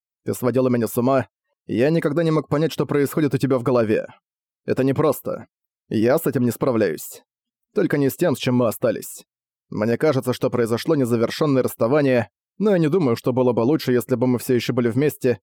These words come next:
или если бы разошлись окончательно. Я не из тех, кто может писать душещипательные письма.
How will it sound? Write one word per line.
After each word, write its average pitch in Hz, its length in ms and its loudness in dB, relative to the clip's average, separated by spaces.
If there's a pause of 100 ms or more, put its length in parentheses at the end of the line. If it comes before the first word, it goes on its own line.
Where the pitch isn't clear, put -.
(280)
или 196 160 2
если 135 220 2
бы 131 100 0
разошлись 123 400 0
окончательно. 110 720 -4 (320)
Я 117 180 0
не 147 140 2
из 135 100 -4
тех, 202 160 0
кто 127 120 -2
может 117 200 -2
писать 127 260 -2
душещипательные 131 760 0
письма. - 520 -4